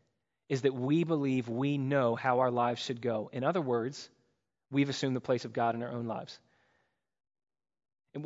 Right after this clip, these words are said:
when we are eaten alive by our own resentfulness, not just hurt by others, but resentful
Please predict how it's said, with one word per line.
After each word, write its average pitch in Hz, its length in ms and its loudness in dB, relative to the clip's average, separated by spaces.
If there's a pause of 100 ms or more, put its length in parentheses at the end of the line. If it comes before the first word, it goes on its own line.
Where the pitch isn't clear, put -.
(100)
when 143 140 6
we 185 140 6
are 147 140 6
eaten 196 280 2
alive 160 400 6
by 131 160 6
our 131 260 4
own 147 400 0
resentfulness, 123 1000 0
not 180 180 -2
just 185 240 2
hurt 156 300 2
by 135 140 4
others, 120 300 -2
but 131 220 -2
resentful 120 880 0